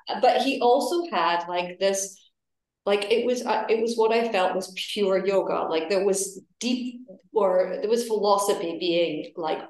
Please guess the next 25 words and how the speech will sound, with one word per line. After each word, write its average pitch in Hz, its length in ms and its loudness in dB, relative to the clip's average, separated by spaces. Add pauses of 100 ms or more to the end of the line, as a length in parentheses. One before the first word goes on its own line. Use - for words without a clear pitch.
put 240 220 -4
into 190 320 0
the 175 160 -4
classes, 156 640 0
and 170 320 -6 (540)
that - 420 0
discipline 175 760 -2 (100)
I 160 160 -2
enjoyed. 160 960 -4
Um, 151 580 -6 (400)
so 180 760 0 (520)
when 214 160 2
I 226 120 4
asked 247 360 2
this 196 260 0
teacher 185 580 0
at 170 200 -2
New 175 120 -2
York 165 220 -2
Sports - 440 0
Club, 165 280 0
you 180 80 -4
know, 170 100 -4
where 185 320 2
to, - 80 -4